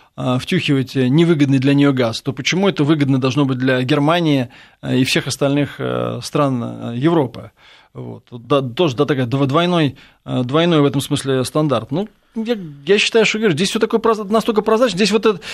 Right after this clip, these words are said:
все эти разговоры, опять же, там, про всякие там свободы, выборы и прочее, это просто вещи, которые отвлекают от основной повестки дня. В данном случае основная повестка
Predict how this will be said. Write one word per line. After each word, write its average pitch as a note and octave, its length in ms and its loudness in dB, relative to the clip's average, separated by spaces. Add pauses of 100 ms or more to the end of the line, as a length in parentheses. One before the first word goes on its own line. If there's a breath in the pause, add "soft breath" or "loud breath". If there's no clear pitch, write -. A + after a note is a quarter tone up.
(100)
все - 180 2
эти B3 100 2
разговоры, A3 520 2
опять G3+ 260 2
же, C#3+ 80 -2
там, D3+ 160 2
про E3+ 140 2
всякие E3+ 260 2
там D#3+ 140 2
свободы, F#3 640 4
выборы E3+ 420 4
и D#3 40 4
прочее, F3 260 0
это D3+ 80 -12
просто G3 300 2
вещи, F#3 340 2
которые D#3+ 240 2
отвлекают D#3+ 580 2
от C3+ 140 0
основной D3+ 280 0
повестки C3 380 0
дня. A2+ 220 -6
В A2+ 40 -8
данном D#3 180 -2
случае D#3+ 240 -6
основная D3 260 -2
повестка D3 460 -2